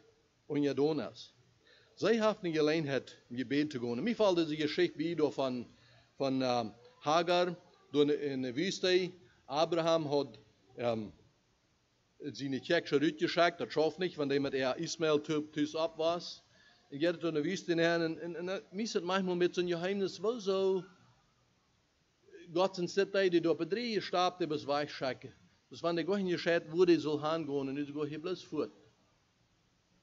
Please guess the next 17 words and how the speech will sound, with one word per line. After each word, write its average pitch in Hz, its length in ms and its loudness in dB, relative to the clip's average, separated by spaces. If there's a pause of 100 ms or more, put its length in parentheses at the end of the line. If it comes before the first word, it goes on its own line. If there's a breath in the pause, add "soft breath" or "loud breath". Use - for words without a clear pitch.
(920)
Und 160 140 0
das 151 120 2
Kind 160 260 -2
dort 147 120 0
hielt 160 320 0
da, 165 260 0 (840)
und 139 120 -8
sie 175 120 -2
schreien 175 280 -4
nur 147 120 -4
Gott, 147 360 -2
und 139 140 -6
Gott 135 280 -4
wies 147 220 -6
denn 131 200 -8
durch 110 220 -6
Wunder. 135 380 -8